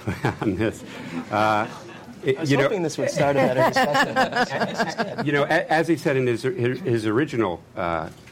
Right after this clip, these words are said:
Speaker 1: words, um, you know, th-, there has never been a shortage of, you know, misguided, idealized,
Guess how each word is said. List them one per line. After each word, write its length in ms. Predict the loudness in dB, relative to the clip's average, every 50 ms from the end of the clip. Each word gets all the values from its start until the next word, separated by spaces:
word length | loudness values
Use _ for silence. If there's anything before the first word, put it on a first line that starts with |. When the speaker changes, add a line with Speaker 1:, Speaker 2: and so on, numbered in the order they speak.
| -20 -20 -20 -20 -20 -20 -20 -16 -14 -14 -14 -10 -4
Speaker 1:
words, 500 | 0 0 2 2 2 0 -2 -6 -10 -16 -18 -20 -20 -20 -20 -12 -4
um, 440 | -2 0 2 2 2 0 -2 -6 -8 -12 -16 -20 -20 -20 -20 -20 -20 -20 -20 -20 -20 -20 -20 -20 -20 -20 -8
you 140 | -4 0 2
know, 120 | 2 2
th-, 200 | 4 2 0 0 2
there 220 | 2 2 4 4
has 160 | 2 2 0
never 260 | 2 2 2 2 0 0
been 160 | 0 0 0
a 60 | 0
shortage 600 | -2 -2 -2 0 0 2 2 0 -2 -2 -6 -10
of, 500 | -6 -2 0 2 2 2 0 -2 -8 -16 -10 -4
you 120 | 0 0
know, 120 | 2 2
misguided, 800 | 2 2 0 0 0 -2 0 2 2 2 2 2 0 -2 -2 -6 -10 -18 -20 -20 -20 -20 -20 -20 -20 -20 -20 -20 -20 -20 -14 -6
idealized, 1000 | -2 0 0 0 2 2 2 2 4 4 4 4 4 4 2 0 -2 -6 -8 -10